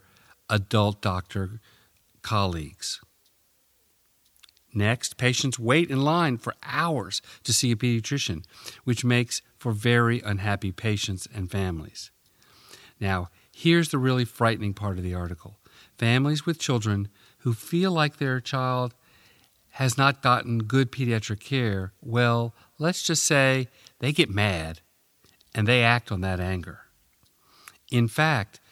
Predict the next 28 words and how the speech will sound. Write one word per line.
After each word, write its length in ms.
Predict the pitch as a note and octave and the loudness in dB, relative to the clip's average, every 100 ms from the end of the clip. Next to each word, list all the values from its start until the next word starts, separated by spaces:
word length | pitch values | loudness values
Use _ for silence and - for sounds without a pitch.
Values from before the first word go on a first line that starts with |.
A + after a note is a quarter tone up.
| - | -6
so 340 | - - D#3 | -2 4 4
mad 480 | E3+ A#2 G2+ F#2+ G#2 _ - _ - | 4 2 2 -2 -6 _ -20 _ -2
that 240 | A#2 A#2 | 2 2
in 220 | A2+ A#2 A2+ | 2 2 2
the 80 | |
year 280 | A2+ B2+ B2+ | 2 2 0
two 260 | - - C#3 | -2 -4 -2
thousand 380 | C3+ B2+ A#2 G#2+ | 0 0 2 0
and 100 | G2+ | 0
six, 400 | - D3+ - - _ _ B2 | -2 -4 -6 -16 _ _ 0
eight 240 | D3 E3+ | 0 2
hundred 320 | D3+ C#3+ C#3+ | 0 0 -2
and 160 | B2 G2+ | -4 -2
thirty-one 480 | B2 B2 A#2+ A#2 A2+ | 0 0 0 0 0
pediatricians 760 | B2 A2 - G#2+ - G2 F#2 - - - A#2 | -2 -2 -2 -4 -4 -6 -8 -14 -20 -16 -4
were 160 | A2 | -2
attacked. 800 | G2+ - - C#3+ G#2 D#2 - - _ _ _ _ _ _ _ _ _ _ _ - - | 0 -2 -4 0 0 -2 -10 -20 _ _ _ _ _ _ _ _ _ _ _ -20 -4
And 140 | A#2+ A#2 | 2 4
in 120 | A2+ | 4
twenty 320 | - D3 D3 | 2 2 2
thirteen, 720 | C#3 C3 A2+ E3 F3 C#3+ B2 - _ | 2 -2 0 0 2 2 0 -6 _
fifteen 500 | - D3 - D#3+ F3+ | -2 -2 0 2 2
pediatricians 720 | - B2 G#2 G#2+ F#2+ G#2 G2+ - - - | 2 0 2 -2 -2 -4 -4 -10 -20 -4
were 120 | A2 | 0
seriously 600 | - D3+ C3+ C3 - A#2+ | 2 4 4 4 2 0
injured 500 | A2+ A#2 A2+ A2+ G#2+ _ _ | 2 0 2 0 -2 _ _
or 220 | - G2+ | -2 0
murdered. 600 | F#2+ G2 G2 F2 D#2 - | 2 2 2 -2 -10 -16